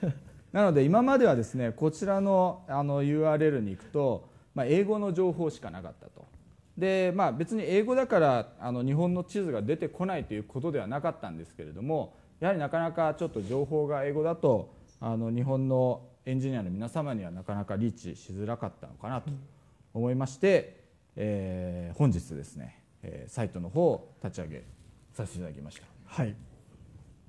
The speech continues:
Speaker 1: で、ちょっと少しだけですね、あの、ライセンスの方の話を紹介させてください。えー、Bing Maps Enterpriseというのは、えー、まあ、有償ライセンスと無償ライセンスに分かれていまして、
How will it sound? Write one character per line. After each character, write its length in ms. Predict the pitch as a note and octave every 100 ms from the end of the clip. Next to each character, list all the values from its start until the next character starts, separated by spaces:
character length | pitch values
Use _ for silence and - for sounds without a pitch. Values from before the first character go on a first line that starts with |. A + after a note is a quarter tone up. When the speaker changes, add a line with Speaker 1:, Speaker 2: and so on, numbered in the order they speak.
| - - - _ - _ _ - - - - - - -
Speaker 1:
で、 200 | F#3 G3
ち 80 | G3
ょ 20 |
っ 40 | G#3+
と 60 |
少 240 | - - B3+
し 120 | C#4
だ 120 | C#4
け 120 | D4+
で 100 | B3+
す 140 | F3 C3+
ね、 360 | C#3+ B2+ G2+ -
あ 100 | B2
の、 140 | B2
ラ 160 | A2+ F3+
イ 80 | A3
セ 160 | B3
ン 100 | A#3
ス 120 | A#3
の 120 | A#3 A3+
方 160 | A3+
の 280 | E3+ G#2 - -
話 640 | B2+ A#2+ - - C3 B2 -
を 140 | G2+
紹 220 | F#2 A#2+
介 160 | G#2+ G#2
さ 120 | G2+
せ 80 | F#2
て 180 | G#2 G2+
く 100 | -
だ 100 | F#2
さ 140 | -
い。 60 | E2+ - - _ - _ _ -
え 140 | C#3 C#3
ー、 60 |
Bing 200 | D3+ A3
Maps 480 | B3+ B3 - A#3+ A3+
Enterprise 440 | B3 A#3+ B3+ A#3
と 100 | A#3
い 20 | D3
う 40 |
の 140 | A2
は、 320 | B2+ C#3 A2+ - - _ -
え 720 | C3 C3 B2+ B2+ B2 B2 A#2+
ー、 20 |
ま 80 | D#3+
あ、 20 |
有 180 | C3+ F#3
償 280 | G#3+ B3+ A#3
ラ 120 | A#3
イ 60 | A3+
セ 120 | F3
ン 60 | B2
ス 60 |
と 80 | G2+
無 140 | G#2+
償 240 | B2+ G#3 A3
ラ 120 | A#3+
イ 40 |
セ 120 | - F#3+
ン 80 |
ス 260 | B2+ A2 E2+
に 100 | G2
分 120 | G#2+
か 120 | A#2+
れ 80 | A#2+
て 120 | G2
い 40 | F2
ま 120 | D#2+
し 120 | -
て、 480 | - D#3+ A2 - -